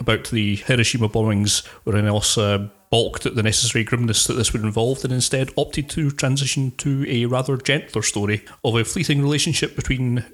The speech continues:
two lovers. I've seen various credits of them just being called her and him, or, <laughs> or something along those lines, but I M D B at least calls one of them Elle, uh, played by Emmanuelle Riva, uh, a French actress finishing up a filming an anti-war film in Hiroshima, who's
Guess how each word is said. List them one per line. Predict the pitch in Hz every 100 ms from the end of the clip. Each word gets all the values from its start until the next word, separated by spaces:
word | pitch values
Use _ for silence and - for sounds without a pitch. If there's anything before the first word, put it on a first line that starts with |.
| -
two | 147 131
lovers. | 127 117 101 90 - - - _ _
I've | - 113
seen | - 127 123 107 104 123 - - _ _
various | - 120 107
credits | - 113 127 127
of | 110 -
them | 117
just | 117 -
being | 123
called | 113 113 110
her | - 120 113 110
and | 120 110
him, | 120 110 127 135 143
or, | 110 104 -
<laughs> | -
or | -
something | 123 120
along | 113
those | 110 104
lines, | 117 123 120
but | 131
I | 127
M | 139 123
D | 123
B | 123
at |
least | 135 - -
calls | 117 110
one | 131
of | 113
them | 107 110
Elle, | 110 101 135 - -
uh, | 107 101
played | - 113
by | 107 101
Emmanuelle | 101 98 98 95 107
Riva, | 110 107 - - - 123
uh, | 113
a | -
French | 120 120 -
actress | 117 - 127 -
finishing | - 117 - 127
up | - - -
a | -
filming | 139 131 123
an | 123
anti-war | 117 127 131 127 151
film | - 156 160 160 156
in |
Hiroshima, | 135 139 131 143 143 139 - _ -
who's | 139 135 131 - -